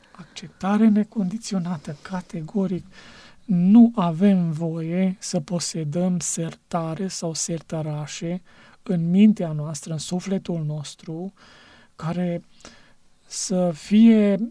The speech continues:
niște secrete particulare cu care partea cealaltă n-are nimic în comun. Dacă există o legătură, o intimitate, intimos,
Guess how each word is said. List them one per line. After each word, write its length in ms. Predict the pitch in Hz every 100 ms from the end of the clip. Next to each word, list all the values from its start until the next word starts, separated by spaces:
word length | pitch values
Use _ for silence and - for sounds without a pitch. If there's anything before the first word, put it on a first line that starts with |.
| -
niște 360 | - 185 - 190
secrete 920 | 147 175 147 180 214 240 196 190 190 -
particulare 1040 | 180 151 160 147 160 160 156 156 190 214 _ - _ _ _ _ _ - _
cu 160 | - 196
care 500 | - 202 226 226 214 - _ _ _ _ _ -
partea 520 | - 190 202 214 190
cealaltă 680 | 165 - 175 180 190 - 185
n-are 300 | 175 185 180
nimic 360 | 180 180 175 156
în 160 | 165 156
comun. 360 | 165 156 151 - _ _ - - - - _ _ _ _ _ _ -
Dacă 380 | 180 180 -
există 640 | 180 180 165 208 269 - 220
o 80 |
legătură, 600 | 202 185 175 160 - 160
o 120 | 151 165
intimitate, 840 | 175 151 175 170 147 180 160 -
intimos, 640 | 180 202 226 208 190 170